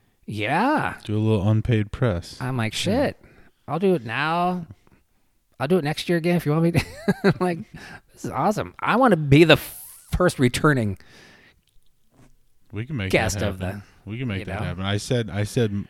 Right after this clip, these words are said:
Speaker 2: to Marcus that we'd bring him back in, do, like, tournament wrap-ups and stuff, and then I listened to
Speaker 1: Oh,
Speaker 2: the
Speaker 1: there
Speaker 2: Marcus episode a couple more times. I was just like, "I, I don't know."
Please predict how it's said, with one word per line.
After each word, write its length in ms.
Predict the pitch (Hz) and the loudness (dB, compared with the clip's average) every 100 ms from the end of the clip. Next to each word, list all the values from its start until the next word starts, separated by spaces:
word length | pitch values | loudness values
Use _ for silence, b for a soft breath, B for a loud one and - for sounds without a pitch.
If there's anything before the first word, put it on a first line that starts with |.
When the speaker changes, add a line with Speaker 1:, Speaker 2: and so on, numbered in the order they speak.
| - | -12
Speaker 2:
to 160 | - 92 | -8 -4
Marcus 420 | 92 104 95 90 | -2 -4 -4 -6
that 240 | 90 85 | -8 -8
we'd 240 | 92 92 85 | -8 -8 -6
bring 180 | 90 87 | -8 -6
him 140 | 87 | -8
back 300 | 85 87 - | -8 -8 -8
in, 160 | 87 85 | -8 -6
do, 160 | 87 | -8
like, 260 | 85 82 - | -8 -10 -12
tournament 420 | 95 90 87 78 | -10 -8 -8 -10
wrap-ups 440 | 85 85 85 82 | -10 -10 -12 -12
and 100 | 87 | -14
stuff, 260 | 82 87 - | -12 -14 -14
and 80 | 87 | -12
then 120 | 87 | -10
I 80 | 85 | -10
listened 340 | 87 87 - | -10 -12 -4
to 60 | 233 | -2
Speaker 1:
Oh, 60 | |
Speaker 2:
the 60 | 262 | 0
Speaker 1:
there 100 | 160 | -2
Speaker 2:
Marcus 320 | 92 - 101 | -4 -6 -8
episode 420 | 101 101 98 107 104 | -8 -8 -8 -8 -8
a 60 | |
couple 280 | - 104 107 | -8 -8 -8
more 160 | 107 104 | -8 -8
times. 360 | - 104 98 | -8 -8 -6
I 40 | 85 | -8
was 80 | |
just 200 | 82 80 | -10 -12
like, 160 | 80 80 | -12 -12
"I, 260 | 82 82 85 | -12 -10 -10
I 40 | |
don't 200 | 80 80 | -10 -12
know." 140 | 80 | -12